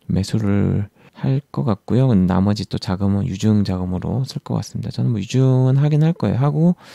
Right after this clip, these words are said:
음, 흐름 봐야겠지만 유증 아마 풀리고 나서 또 많이 빠질 것 같긴 하거든요. 그 지금 요거는 좀 이따가 차트 설명할 때 설명하면 될 것 같고, 일본에서도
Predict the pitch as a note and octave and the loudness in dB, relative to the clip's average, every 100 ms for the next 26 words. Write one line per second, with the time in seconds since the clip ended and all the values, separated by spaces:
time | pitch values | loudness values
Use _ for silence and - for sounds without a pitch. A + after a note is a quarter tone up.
0 | - - F3 - - - - C3 B2+ B2 | -20 -18 -18 -18 -20 -20 0 4 4 4
1 | D3+ G3 D3 C3 C3+ - B2 B2 A#2 A#2 | 6 6 4 2 0 0 2 4 4 4
2 | A2 G#2 G2 _ _ - _ - - - | 4 2 -2 _ _ -20 _ -12 -8 0
3 | C3 B2+ A2 G2+ G2 F#2 F2 E2 C#2 E2+ | 2 4 6 4 4 4 4 2 -2 -4
4 | - _ _ _ - - - D#3+ D3 C3+ | -10 _ _ _ -20 -14 -2 2 4 4
5 | A#2 - G#2 - - F#2+ G#2+ - D#3 D#3+ | 0 -2 -4 -2 0 2 2 2 0 0
6 | - C3 A2+ G#2 C3+ A#2 F#2 G2+ C#3 - | 0 0 2 2 2 0 2 2 0 -8
7 | - _ _ - - A2 G#2+ G#2+ G#2 F#2+ | -20 _ _ -12 -6 -2 0 2 2 0
8 | F#2+ A#2 B2 B2+ B2 B2 B2 A#2 - _ | 2 2 4 4 4 4 2 0 -4 _
9 | _ _ _ C#3+ C#3+ F#2+ F#2 A#2+ - _ | _ _ _ -8 -4 -2 -2 -4 -10 _
10 | - C3+ - - A#2+ A#2 - - - - | -12 -10 -8 -6 -2 0 -2 -4 -8 -6
11 | A#2+ A#2 A2 - - A#2+ - - - - | -4 -4 -6 -12 -16 -16 -18 -20 -20 -20
12 | - - - - - - - A#2 C3 D3+ | -20 -20 -20 -20 -20 -8 -2 0 2 4
13 | D#3 B2 B2 D3+ E3 F#3 | 4 2 0 2 2 2